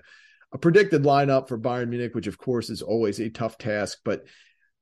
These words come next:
Bayern Munich fans, keep an eye on Dorsch, keep an eye on Meyer, see how they stack up. These are two players that have been highly regarded in the past, and they're both working their way back to trying to get to where many people thought they would be in terms of,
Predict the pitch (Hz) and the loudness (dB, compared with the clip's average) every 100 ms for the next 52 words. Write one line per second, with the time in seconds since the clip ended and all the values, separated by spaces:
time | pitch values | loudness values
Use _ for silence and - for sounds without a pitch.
0 | _ 165 196 185 175 175 156 143 220 214 | _ 4 4 4 0 -2 -4 -4 -4 -2
1 | 185 165 147 139 135 131 - 139 139 131 | 0 2 0 0 0 -2 -6 -10 -6 -4
2 | 123 120 110 107 113 110 - 180 180 170 | -2 -2 -4 -2 -2 -2 0 0 2 0
3 | 139 - 131 120 123 - 160 175 165 170 | -2 -2 0 2 0 -4 -4 -4 -4 -6
4 | 139 139 131 123 120 120 131 147 156 151 | -4 2 2 2 0 -2 0 0 0 0
5 | 147 127 131 135 139 120 113 120 120 120 | -2 0 0 2 2 0 -2 -2 -2 -4
6 | 117 101 127 120 117 - - _ _ _ | -6 -6 -2 2 0 -2 -12 _ _ _
7 | _ - 139 139 147 151 135 127 139 135 | _ -4 0 4 4 2 0 2 2 0
8 | 143 135 123 113 113 117 117 113 123 120 | -4 -4 -4 -2 0 0 0 0 0 -2
9 | - - 107 - 127 123 123 113 123 117 | -4 -12 -18 -10 -8 -6 -8 -8 -6 0
10 | 123 113 - _ _ _ _ - 139 123 | 0 0 -4 _ _ _ _ -6 0 0
11 | 117 113 110 170 123 135 143 135 127 127 | 0 -6 -8 -12 0 2 2 2 0 -4
12 | 139 139 143 127 135 127 127 123 120 113 | -4 -6 -6 -4 -2 0 0 -2 -4 -4
13 | 131 131 95 90 117 104 98 92 - 98 | -4 -2 -6 -8 -8 -8 -8 -10 -10 -8
14 | 98 90 | -8 -8